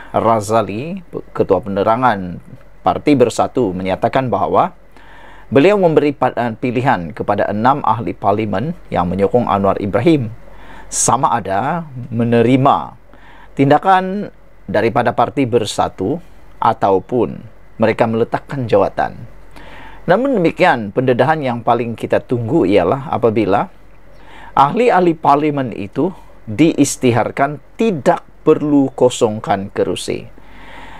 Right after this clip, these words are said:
Menurut pakar perlembagaan dan juga pakar perundangan, mereka kata yang berkuasa menentukan kerusi itu kosong atau tidak ialah Speaker Dewan Rakyat.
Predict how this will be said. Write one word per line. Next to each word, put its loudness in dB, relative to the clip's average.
Menurut 6
pakar 0
perlembagaan -2
dan 0
juga 2
pakar 0
perundangan, -2
mereka 4
kata -2
yang 2
berkuasa 0
menentukan -4
kerusi 2
itu 2
kosong 4
atau 2
tidak -2
ialah 0
Speaker 2
Dewan 4
Rakyat. -4